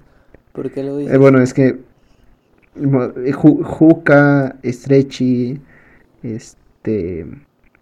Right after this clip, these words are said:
Speaker 2: ¿cómo se llama? Juan Pazurita, este, Bert, Bert O,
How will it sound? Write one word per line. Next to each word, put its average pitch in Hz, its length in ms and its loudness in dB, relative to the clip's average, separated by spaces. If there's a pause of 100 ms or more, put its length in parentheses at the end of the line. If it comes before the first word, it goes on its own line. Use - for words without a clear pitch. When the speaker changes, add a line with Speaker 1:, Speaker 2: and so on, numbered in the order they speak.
(440)
Speaker 2:
¿cómo 127 160 -8
se 123 140 -8
llama? 117 300 -8 (800)
Juan 123 260 0
Pazurita, 113 1040 -6 (360)
este, - 920 -14 (300)
Bert, 127 300 2 (260)
Bert 135 340 0
O, 143 400 2